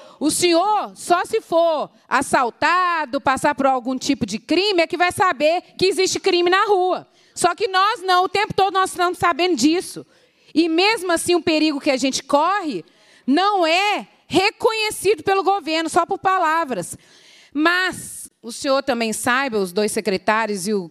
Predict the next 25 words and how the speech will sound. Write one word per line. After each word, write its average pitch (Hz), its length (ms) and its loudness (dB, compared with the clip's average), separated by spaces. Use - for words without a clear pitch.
querido 208 380 -2
governador 196 540 2
Romeu 190 300 0
Zema, 226 640 0
né, 220 200 0
que 226 120 -2
o 208 40 2
tempo 294 260 0
todo 233 260 0
aí 208 160 0
está 196 460 -2
em 196 160 2
mídias 196 360 0
sociais, 214 540 0
e - 20 2
agora 226 340 -2
tá 311 100 -6
começando 285 420 -2
a 262 60 -2
ter 254 180 -2
mídias 240 300 0
sociais 226 460 0
negativas, 269 840 0
né? 294 240 2
É, 165 560 -2